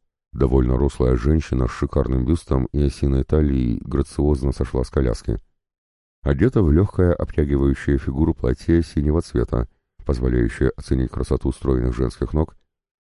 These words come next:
и все прочие достоинства. На голове замысловатая шляпка, мешавшая рассмотреть с моего ракурса ее лицо. Подойдя к седлу, она повисла на шее мужчины.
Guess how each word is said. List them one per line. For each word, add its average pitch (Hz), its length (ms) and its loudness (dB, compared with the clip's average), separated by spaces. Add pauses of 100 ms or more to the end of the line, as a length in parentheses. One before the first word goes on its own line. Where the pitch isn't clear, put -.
и 139 100 2
все 85 200 0
прочие 73 380 0
достоинства. 53 680 -4 (840)
На 87 120 2
голове 101 420 4
замысловатая 85 720 2
шляпка, - 520 -2 (140)
мешавшая 65 600 0
рассмотреть 71 640 0
с - 120 -18
моего 67 280 2
ракурса 76 380 0
ее 65 200 2
лицо. 64 360 -2 (840)
Подойдя 64 360 2
к - 80 -12
седлу, 73 360 0 (460)
она 104 200 2
повисла 98 380 2
на 78 100 4
шее 76 260 2
мужчины. 58 480 -4